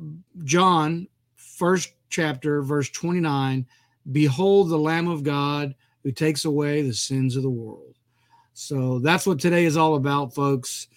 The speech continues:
And, uh, I just pray that, uh, that that's where you're at. And if you're not, reach out to me, reach out to Coach Brian, reach out to somebody that you know, uh, that has surrendered their life to Christ. And, uh, and we can help you. Oh, look, there's a fly on the brim of my hat.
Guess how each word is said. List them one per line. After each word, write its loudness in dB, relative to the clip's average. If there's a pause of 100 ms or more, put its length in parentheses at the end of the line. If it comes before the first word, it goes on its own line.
(460)
And, 0
uh, -4
I -4
just -4
pray 2
that, 0
uh, -2
that -2
that's -2
where 2
you're 4
at. 0
And 0
if -2
you're 0
not, 2 (320)
reach 0
out 2
to -2
me, 4
reach 2
out -2
to -20
Coach -2
Brian, 0
reach -2
out 0
to -4
somebody 0
that 0
you 2
know, 0 (640)
uh, 0
that 2
has 2
surrendered 2
their 2
life 0
to -10
Christ. -4 (360)
And, 0
uh, -2
and 0
we 4
can 0
help 0
you. -2
Oh, -2
look, 2
there's -4
a -6
fly -2
on 0
the 0
brim 0
of 0
my -2
hat. -8